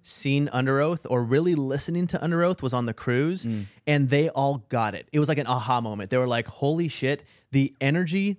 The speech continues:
Speaker 1: the vibe, the S-, Spencer's screams, Aaron drumming and singing live," like, they understood
Speaker 2: Yeah.
Speaker 1: after seeing Under Oath and Silverstein and these bands on the cruise.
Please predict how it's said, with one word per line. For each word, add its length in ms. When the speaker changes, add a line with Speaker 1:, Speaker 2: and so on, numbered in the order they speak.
Speaker 1:
the 140
vibe, 580
the 120
S-, 140
Spencer's 520
screams, 640
Aaron 300
drumming 400
and 120
singing 320
live," 400
like, 280
they 180
understood 800
Speaker 2:
Yeah. 100
Speaker 1:
after 180
seeing 340
Under 280
Oath 220
and 140
Silverstein 440
and 100
these 120
bands 240
on 60
the 60
cruise. 400